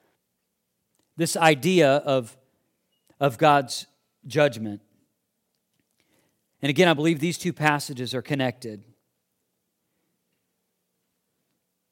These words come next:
Malachi makes reference to two different things, the refiner's fire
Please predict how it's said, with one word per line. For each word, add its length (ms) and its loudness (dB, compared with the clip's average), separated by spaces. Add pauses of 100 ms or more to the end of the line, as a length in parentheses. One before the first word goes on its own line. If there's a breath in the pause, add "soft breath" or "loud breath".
(140)
Malachi 520 4
makes 300 -4
reference 580 -2
to 340 -6 (100)
two 180 -4
different 360 -2
things, 380 -8
the 100 -8
refiner's 640 -2
fire 560 -4